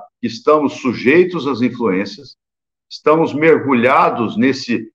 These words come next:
oceano de pensamentos, direcionados ou não, mas que a nossa sintonia é que vai determinar aquilo que vem pra nossa vida.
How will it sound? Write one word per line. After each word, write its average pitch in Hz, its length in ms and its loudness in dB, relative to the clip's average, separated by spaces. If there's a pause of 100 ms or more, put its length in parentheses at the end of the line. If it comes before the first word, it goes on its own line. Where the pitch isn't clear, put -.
oceano 151 920 2
de 123 340 -2 (240)
pensamentos, 156 1120 -2 (520)
direcionados 120 960 0
ou 110 180 2
não, 127 400 -2 (540)
mas 156 240 0
que 185 100 0
a 165 80 4
nossa 180 380 2
sintonia 143 680 0
é 156 40 -2
que - 100 -10
vai 147 120 4
determinar 113 540 2
aquilo 107 260 -6
que 104 100 -10
vem 98 180 -8
pra 98 120 0
nossa 95 260 -2
vida. - 280 -10